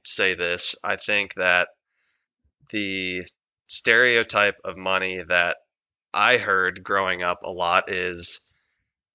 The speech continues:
you know, money's bad. Money, you know, people that have a lot of money are bad, and that it's this corruptible item that if you want it, you're a bad person, or,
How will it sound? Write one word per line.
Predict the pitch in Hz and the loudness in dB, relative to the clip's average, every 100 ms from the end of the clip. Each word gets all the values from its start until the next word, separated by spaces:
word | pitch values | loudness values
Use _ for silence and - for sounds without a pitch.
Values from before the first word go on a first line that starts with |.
| _ _ _ | _ _ _
you | 82 | -8
know, | 82 82 78 _ _ _ _ 95 | -6 -6 -10 _ _ _ _ -4
money's | 101 120 117 | 0 2 0
bad. | 95 101 110 104 90 95 | 2 4 6 4 2 0
Money, | 101 107 107 104 104 98 - | -2 0 0 0 -2 -4 -6
you | 95 | -4
know, | 90 90 | -2 -4
people | 87 - 87 - 95 95 95 92 92 - 104 | -6 -12 -12 -8 -6 -2 0 0 -2 -2 -2
that | 92 | 0
have | 101 95 95 90 - | 4 4 2 -4 -12
a | 95 | -6
lot | 92 95 90 | 0 2 2
of | 90 | -2
money | 90 92 92 92 90 87 | -4 -2 -2 -2 -6 -8
are | 90 87 | -8 -4
bad, | 90 90 90 90 92 | 0 2 4 2 0
and | 85 87 | -6 -4
that | 87 87 | -2 0
it's | 90 - - - - - - - _ _ | 0 4 4 4 -2 -16 -20 -20 _ _
this | 95 85 - | 0 2 0
corruptible | - 104 101 90 - 90 95 90 92 92 90 90 _ _ _ | -2 2 2 2 -2 -2 0 2 2 0 -2 -6 _ _ _
item | 92 98 92 90 87 87 87 | 2 4 2 0 -2 -10 -4
that | 87 87 87 - - | 2 4 2 -2 -6
if | 95 - | -6 -4
you | 101 95 | -6 -6
want | 87 90 95 - | -4 0 0 0
it, | 92 87 92 | 0 -2 -4
you're | 90 87 87 85 82 | -6 -4 -4 -6 -8
a | 92 | -8
bad | 92 90 85 - | -2 0 -2 -2
person, | 101 92 - 90 87 | 0 4 4 2 -2
or, | 85 82 | -4 -6